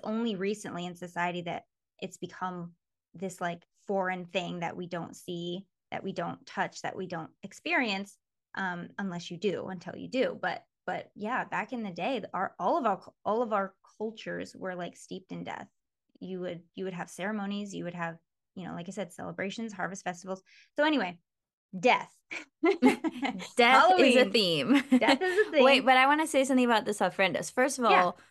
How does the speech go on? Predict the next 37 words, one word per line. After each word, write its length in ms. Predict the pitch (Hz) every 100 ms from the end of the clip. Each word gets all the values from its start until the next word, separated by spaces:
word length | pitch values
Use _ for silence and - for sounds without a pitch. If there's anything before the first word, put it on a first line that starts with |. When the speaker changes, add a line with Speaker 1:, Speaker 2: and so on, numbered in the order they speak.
| _
Speaker 2:
will 260 | 190 208 220
you 180 | 214 202
walk 380 | 196 196 214
us 260 | 208 208 -
through, 480 | - 185 170 175 170
like, 240 | 180 165 -
what 300 | 170 180 180
it 100 | -
can 160 | - 143
look 180 | -
like, 180 | - -
an 100 | -
example 540 | 175 160 170 165 170 175
of, 120 | 156
like, 220 | - 170
things 260 | 196 185 180
you 80 |
would 120 | 170 156
do 180 | 156
and 120 | 165 -
offer 220 | 175 175
to 140 | -
your 80 | 170 -
ancestors? 580 | 165 - 185 - -
Because 420 | - 190 208 185 - _ _ _ _ 220
even 520 | 254 233 202 180 185
me, 340 | 220 202 180
the 120 | - 214
majority 480 | 208 220 240 262 220
of 100 | 190
my 300 | 185 180 175
blood 520 | 170 170 165 165 -
comes 280 | 220 175 175
from 160 | 170
Mexico 400 | 170 170 - - 165
and 120 | 170
Guatemala, 580 | 165 165 190 220 180